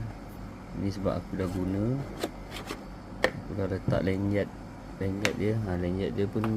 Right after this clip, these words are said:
dia bagi sekali ni. Ha, ni lah yang dapat macam ni lah.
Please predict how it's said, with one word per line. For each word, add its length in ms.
dia 80
bagi 320
sekali 240
ni. 160
Ha, 320
ni 160
lah 140
yang 160
dapat 400
macam 220
ni 160
lah. 100